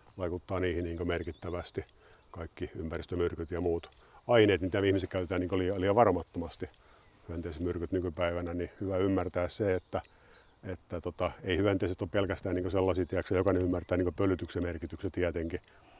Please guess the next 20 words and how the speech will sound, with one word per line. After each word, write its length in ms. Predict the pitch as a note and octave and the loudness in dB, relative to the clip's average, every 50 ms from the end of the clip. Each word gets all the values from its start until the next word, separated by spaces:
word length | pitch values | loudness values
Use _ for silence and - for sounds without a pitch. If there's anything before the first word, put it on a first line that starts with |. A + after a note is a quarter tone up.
| - - - - | -20 -20 -16 -8
kuinka 240 | - E2+ D#2+ E2 | -8 -6 -4 -2
hyönteiset 340 | D#2+ F2 E2 D#2+ E2+ E2 - | -2 -4 -4 -4 -8 -8 -4
on 80 | F#2 E2+ | -4 -2
merkittäviä 540 | F2 E2+ E2+ E2+ - - F2+ E2 F2 F2 F2 | -2 -2 -4 -8 -8 -8 -8 -4 -2 -2 -2
niin 80 | E2 | -2
kuin 100 | E2+ F2 | -4 -2
siinä 240 | - F#2+ F2+ F2 F2+ | 0 0 2 2 2
mielessä, 400 | F2 E2+ E2+ D#2+ E2+ - - F2+ | 0 0 0 -2 -4 -4 -4 -4
mutta, 320 | F2 F2 - _ - F#2 - - - - - - - - _ _ - - | -4 -4 -4 _ -8 -8 -8 -8 -18 -20 -20 -20 -20 -20 _ _ -14 -12
mutta 200 | - E2+ - - | -10 -8 0 0
harvoin 240 | F2+ F2 F2 F2 | 2 2 2 0
tullaan 240 | D#2 F2 F2 E2+ E2+ | 0 0 0 2 0
ehkä 200 | D2+ - - F2+ | 0 0 2 2
ajatelleeksi 400 | F2 E2 - F2+ F2 F2 E2 - | 2 4 4 2 2 2 0 0
sitä, 260 | - F#2 - F#2 E2+ | -2 2 4 4 4
että 120 | E2 - - | 4 0 -2
kuinka 300 | - F2 E2+ E2 E2+ E2 | -2 -2 0 0 -2 0
se 160 | - F#2 E2+ - - _ - - _ _ - - - - - - - - - - - - - | 0 0 0 0 -6 _ -20 -20 _ _ -20 -20 -20 -20 -20 -20 -20 -20 -20 -20 -20 -10 -6
kymmenien 520 | F#2 E2+ E2+ F2 F2 E2+ E2+ E2 E2 E2+ | -4 -2 -2 -2 0 0 0 0 0 0
ja 120 | E2+ E2 | -2 -2